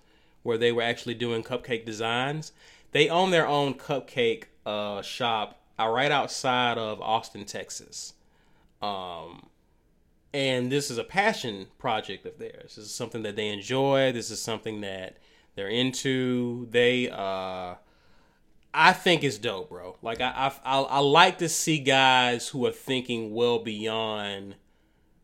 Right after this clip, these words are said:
an N F L career. We, we know the N F L stands for not for long, and I think a lot of what we, we, we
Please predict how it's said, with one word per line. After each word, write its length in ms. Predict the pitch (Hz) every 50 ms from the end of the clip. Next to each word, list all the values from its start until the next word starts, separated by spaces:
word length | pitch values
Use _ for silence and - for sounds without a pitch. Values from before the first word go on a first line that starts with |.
| _ _ _ _ _ _ _ -
an 100 | 113 110
N 120 | 107 107
F 160 | 101 92 - 107
L 120 | 92 90
career. 440 | - - 90 80 - - - - - _ _ _ _
We, 240 | 117 120 123 127 123
we 200 | 127 123 127 123
know 380 | 120 123 123 127 127 123 123 117
the 100 | 120 117
N 120 | 127 120
F 120 | 110 - -
L 120 | 117 110
stands 280 | - - 120 113 110 -
for 100 | - 113
not 220 | 110 107 101 98
for 60 | - 101
long, 540 | 104 117 127 135 135 131 127 123 127 120 123 - _ _ _ _ _ _ _ _
and 240 | - 120 120 120 117
I 100 | 113 120
think 360 | 120 - - 127 120 113 107 -
a 100 | 110 110
lot 460 | 107 110 120 123 127 123 120 - -
of 160 | 117 113 104
what 300 | 107 113 117 110 - -
we, 640 | 107 113 117 117 117 113 110 110 110 110 107 110 - _ _ _ _ _ _ _ _ _ _ _ _ _ _ _ _ _ _
we, 300 | - 131 147 156 156 147 -
we 360 | 147 143 151 151 139 123